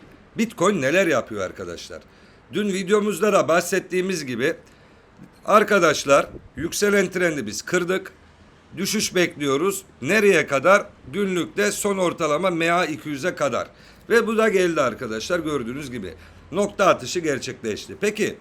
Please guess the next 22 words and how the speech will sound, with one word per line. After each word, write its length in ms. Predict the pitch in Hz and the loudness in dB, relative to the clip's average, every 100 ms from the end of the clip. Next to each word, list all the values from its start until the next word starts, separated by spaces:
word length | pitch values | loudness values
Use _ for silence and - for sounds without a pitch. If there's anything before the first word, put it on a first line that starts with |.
| - - - - - - | -16 -20 -20 -20 -20 0
altcoin'ler 720 | 165 220 - 233 208 226 185 | 4 4 4 4 4 2 2
ne 60 | 185 | 4
yaptı 360 | 180 107 - 110 | 4 4 -2 -6
arkadaşlar? 560 | 107 98 87 - - - - 135 | -6 -8 -10 -10 -14 -20 -10 0
Altcoin'ler. 600 | 151 - 117 90 80 73 - _ _ _ _ _ _ _ | 0 0 -6 -8 -10 -18 -20 _ _ _ _ _ _ _
Yeni 300 | 117 202 220 | -2 0 0
dipler 340 | 185 - 202 196 | -4 -2 2 4
gelmeye 500 | 170 131 113 95 87 | 2 2 -2 -6 -8
başladı, 460 | 87 - 90 87 | -10 -12 -12 -8
doğru 280 | 170 208 160 | -2 -2 -2
mu? 180 | 98 73 - - - - - | -6 -12 -20 -20 -20 -20 -12
Şimdi 360 | - 214 202 | -8 -6 -4
biz 380 | 202 233 - - - - | -4 -4 -6 -12 -18 -4
uyarıyoruz 760 | 156 214 226 240 156 123 - - _ - | 4 6 6 2 0 -2 -10 -14 _ -12
insanları. 640 | 135 135 143 127 110 143 - - | -10 -4 -4 -4 -4 -6 -10 -8
Yani 380 | 143 165 156 151 - _ _ - - | -6 -4 -4 -6 -12 _ _ -16 -12
üç 200 | 190 240 | -4 0
ay 140 | 247 | 0
mı 120 | 175 | 0
oldu 200 | 120 101 | -4 -4
arkadaşlar 560 | 104 107 165 131 - 92 | -6 -6 -6 -6 -8 -12
uyaralı? 440 | 95 87 87 80 | -10 -10 -10 -12